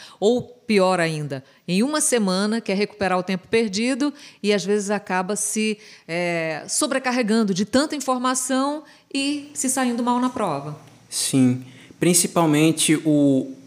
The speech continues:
Speaker 2: o medo da novidade, porque muitos dessas, desses estudantes, principalmente os que agora tão finalizando o ensino médio, vão fazer uma prova com um sentimento que eles não tinham antes,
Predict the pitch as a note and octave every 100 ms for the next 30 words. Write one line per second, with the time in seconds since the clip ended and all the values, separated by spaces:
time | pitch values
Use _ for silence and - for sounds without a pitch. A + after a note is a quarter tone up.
0 | - D3 C3+ C3 B2 C3 C#3+ C#3 C3+ C3
1 | C3 A#2+ A2+ A#2 A#2 B2 G#2 - C3 B2
2 | A#2+ C#3+ D#3+ D#3+ C3+ C3 C#3 - A#2+ B2+
3 | B2 C3 A2+ A#2+ A#2 A2+ A#2+ A#2+ B2+ B2
4 | B2+ A#2+ A2+ - B2 B2 A#2+ A#2+ A#2+ A#2+
5 | A#2 - A#2+ A2+ A2+ A#2 A2+ A#2 A2+ A#2
6 | A#2+ A#2+ A#2 - - - - B2 C3+ C#3
7 | C3 C#3 B2+ C3+ B2+ B2+ B2+ - C3 C3+
8 | C3 B2+ B2+ B2+ - B2+ B2+ B2+ B2 C3+
9 | C#3 A#2+ A#2 -